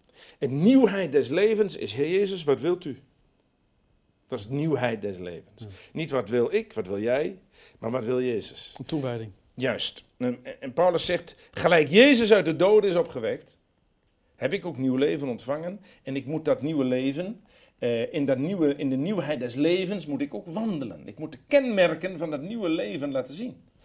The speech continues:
Speaker 2: Maar de, het is ook zo dat de Bijbel zegt, hè, dat we een vernieuwing van ons denken hebben gekregen.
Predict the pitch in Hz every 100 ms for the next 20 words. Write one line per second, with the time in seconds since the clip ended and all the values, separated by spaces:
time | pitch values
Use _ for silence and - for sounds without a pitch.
0 | - - - _ _ 156 165 175 151 180
1 | 175 185 160 156 175 160 165 165 165 185
2 | - 147 - 175 196 160 147 143 117 160
3 | 180 147 117 120 - 120 110 185